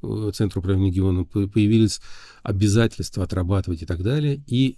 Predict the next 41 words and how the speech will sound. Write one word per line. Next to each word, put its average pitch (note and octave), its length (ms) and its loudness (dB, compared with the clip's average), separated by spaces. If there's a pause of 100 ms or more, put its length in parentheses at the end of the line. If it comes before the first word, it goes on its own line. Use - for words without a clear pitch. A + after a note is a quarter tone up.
(140)
те A2+ 180 2
же, G2 200 -4
там, E2 200 -8
как E2 180 -10
ты E2+ 100 -10
говоришь, D#2+ 140 -6
губернаторы, F#2 720 -2 (560)
они G#2+ 260 0
ещё A2+ 200 -2
десять G#2+ 260 0
раз G2+ 140 -2
подумают, G#2 500 -2
просить - 420 -6
ли D#2+ 60 -6
что-то F#2 300 -6
убрать E2+ 400 -4
или F2+ 140 -4
нет, B2+ 240 0
потому F2 340 -6
что - 160 -10
вообще-то G2+ 320 -6
эта F#2 140 -2
информация F#2+ 800 -2
ушла, G#2 340 -2
уже G2+ 320 0
ушла F#2+ 420 -2
на F#2+ 140 -6
федеральный, F2 580 -4
как E2 160 -6
бы, E2 120 -4
уровень. C#2 360 -8 (640)
Вот. G#2+ 380 4
И, A#2+ 460 4
э, G#2+ 880 2
запустилось G#2 680 0
в - 20 -20
последние F#2+ 480 -2
два F#2 160 -2
года F#2 320 -2
несколько F#2 500 -2
программ F2+ 640 -2